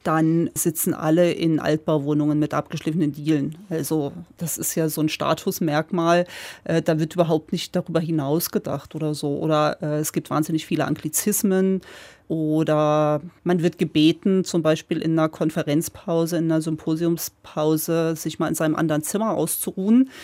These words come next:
und nimmt natürlich selbstverständlich an, dass alle Leute, äh, zwei Zimmer mindestens zur Verfügung haben. Das ist ja möglicherweise nicht so. Also das fand ich ganz interessant, da auch mal weiterzudenken. Das hat jetzt nicht unmittelbar mit dieser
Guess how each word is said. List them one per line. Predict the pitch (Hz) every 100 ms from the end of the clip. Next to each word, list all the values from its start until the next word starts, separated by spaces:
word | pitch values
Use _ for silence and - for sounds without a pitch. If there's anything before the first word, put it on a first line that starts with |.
| - - _
und | - 160
nimmt | 175 170
natürlich | 165 - 226 196
selbstverständlich | 151 151 180 - 165 180 -
an, | 151 180 -
dass | 165
alle | - 160
Leute, | 165 151 160 175 165 -
äh, | 160 160
zwei | - 156 156
Zimmer | - 175 156
mindestens | 160 165 165 - 170
zur | - 165
Verfügung | 165 - 208 196 175 151
haben. | 147 190 - - - -
Das | - 156
ist | - -
ja | 165 156 -
möglicherweise | 175 170 175 165 147 147 156
nicht | 160 151
so. | - 151 156
Also | 156
das | - 180
fand | - 190
ich | - -
ganz | 175
interessant, | - - 175 - 143 180 - -
da | 147 156 185
auch | - 170
mal | 180 143
weiterzudenken. | 147 202 180 - 151 147 143 165
Das | 151
hat | 160 -
jetzt | 175 -
nicht | 175 -
unmittelbar | 208 214 226 208 196 160 170
mit | 175 - -
dieser | 170 170 165 165